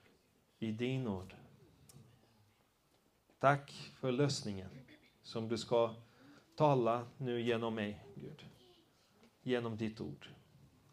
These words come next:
Amen. Bara så att vi slutar med det här med problemet, delen här.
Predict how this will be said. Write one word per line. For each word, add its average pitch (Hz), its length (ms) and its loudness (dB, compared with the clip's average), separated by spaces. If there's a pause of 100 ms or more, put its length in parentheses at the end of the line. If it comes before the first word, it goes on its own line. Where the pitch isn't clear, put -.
(420)
Amen. 104 380 -12 (2250)
Bara 131 240 8
så 143 160 8
att 127 260 4
vi 131 280 4
slutar 143 340 4
med 123 160 4
det 120 60 8
här 123 180 8
med 120 380 2
problemet, 147 680 8 (240)
delen 143 440 8
här. 151 320 6